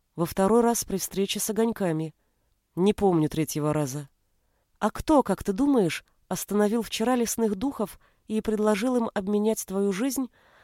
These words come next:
на жизнь какого-то бедолаги, бредущего по дороге? Кстати, он пытался украсть ваших лошадей». Вячка едва сдержался, чтобы не пригрозить ведьме казнью.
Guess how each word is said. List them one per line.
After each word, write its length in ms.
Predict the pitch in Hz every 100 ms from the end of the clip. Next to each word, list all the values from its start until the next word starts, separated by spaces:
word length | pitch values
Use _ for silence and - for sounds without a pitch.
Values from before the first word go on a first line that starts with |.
| _
на 160 | 226 233
жизнь 300 | 208 254 240
какого-то 460 | 226 - 226 220 202
бедолаги, 540 | 226 240 226 156 139
бредущего 500 | 135 147 151 - 156
по 120 | 160
дороге? 460 | 165 175 143 123 135 _ _ _ _ _ _ _
Кстати, 500 | - - 233 240 233
он 180 | 220 208
пытался 480 | 202 214 208 - 220
украсть 460 | 220 185 147 -
ваших 380 | 151 147 - -
лошадей». 540 | 156 - 151 147 147 - _ _ _ _ _ _ _ _ _
Вячка 440 | 175 220 214 - 214
едва 340 | 202 185 208
сдержался, 600 | 175 202 190 247 214 185
чтобы 360 | - 202 180 185
не 120 | 190
пригрозить 560 | - 175 196 180 185 180
ведьме 320 | 196 175 196
казнью. 560 | 202 151 117 127 131